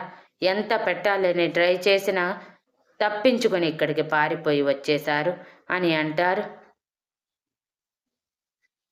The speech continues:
నాలుగేళ్ల అభయ్ ముక్కెగరేస్తూ, "ఆమ్ తినకుండా ఏం చేస్తున్నారు?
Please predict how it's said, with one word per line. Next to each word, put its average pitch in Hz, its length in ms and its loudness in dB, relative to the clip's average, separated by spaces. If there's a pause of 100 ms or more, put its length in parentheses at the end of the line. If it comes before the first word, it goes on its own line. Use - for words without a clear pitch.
(1500)
నాలుగేళ్ల 190 600 4
అభయ్ 160 400 4
ముక్కెగరేస్తూ, 160 1040 2 (340)
"ఆమ్ 202 360 2
తినకుండా 170 580 2
ఏం 165 260 2 (160)
చేస్తున్నారు? 170 920 2